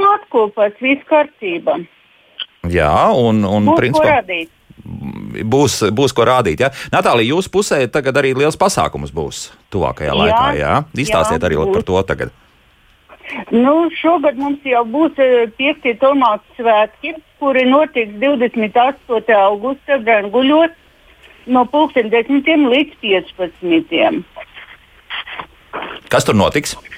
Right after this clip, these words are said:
Speaker 2: <laughs>
Speaker 1: Eh, nu, kā vienmēr, tradicionāla būs tomātu izstāde. Eh, būs visi kolekcionāri no Latvijas. Nu,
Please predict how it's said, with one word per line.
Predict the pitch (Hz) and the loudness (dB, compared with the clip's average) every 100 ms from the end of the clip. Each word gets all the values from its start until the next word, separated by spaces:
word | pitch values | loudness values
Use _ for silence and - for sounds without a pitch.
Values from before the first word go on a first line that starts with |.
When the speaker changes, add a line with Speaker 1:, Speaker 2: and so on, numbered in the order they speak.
| - | -8
Speaker 2:
<laughs> | - - - - - - - | -8 -10 -20 -18 -14 -14 -6
Speaker 1:
Eh, | - 220 233 240 226 | 0 2 4 2 0
nu, | 226 302 392 | 2 2 2
kā | 381 370 | 0 0
vienmēr, | 214 214 247 339 - | -2 -4 -2 -4 0
tradicionāla | 294 311 262 226 - 220 220 226 226 220 | 0 2 2 -2 0 0 2 2 2 2
būs | 208 269 - | -2 -4 -2
tomātu | 277 269 196 185 185 | 0 2 2 0 -2
izstāde. | 202 185 180 _ 254 262 285 269 320 320 _ _ _ _ - | -6 -6 -10 _ 0 2 2 2 0 -2 _ _ _ _ 0
Eh, | 254 240 | 2 2
būs | 233 330 320 | 0 -4 0
visi | 311 320 247 | -2 0 -2
kolekcionāri | - 226 247 285 - 330 311 320 311 | 0 2 2 -2 -2 0 2 2 2
no | 302 311 | 2 2
Latvijas. | 302 302 311 - 285 277 262 240 | 4 2 0 -4 -6 -6 -6 -8
Nu, | 302 | -4